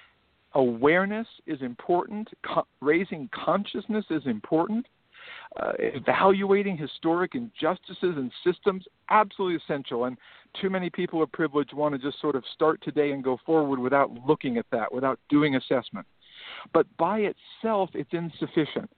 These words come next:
We have to have a vision of what there looks like, of what flourishing looks like, and then the organizing and the initiating and the, and operationalizing, that's gonna take all hands on deck.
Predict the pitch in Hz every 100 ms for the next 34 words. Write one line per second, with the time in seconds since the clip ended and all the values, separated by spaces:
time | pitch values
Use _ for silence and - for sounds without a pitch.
0 | _ _ - - - - 196 214 175 160
1 | 160 147 131 117 110 107 185 175 135 123
2 | 113 123 139 - - - 139 165 147 117
3 | 113 - 131 110 110 120 113 143 165 -
4 | 165 160 - 135 156 190 131 107 110 _
5 | _ _ _ - - - 143 165 156 143
6 | - 160 202 240 202 131 120 117 120 113
7 | 135 - _ _ _ _ 147 143 135 139
8 | - 135 139 196 - 180 147 147 135 127
9 | 131 - - - - 139 - 135 - -
10 | 170 - 143 135 196 240 - 147 120 110
11 | 110 127 117 135 _ - - - 185 226
12 | 165 131 - 147 131 156 139 156 156 147
13 | 147 127 127 151 104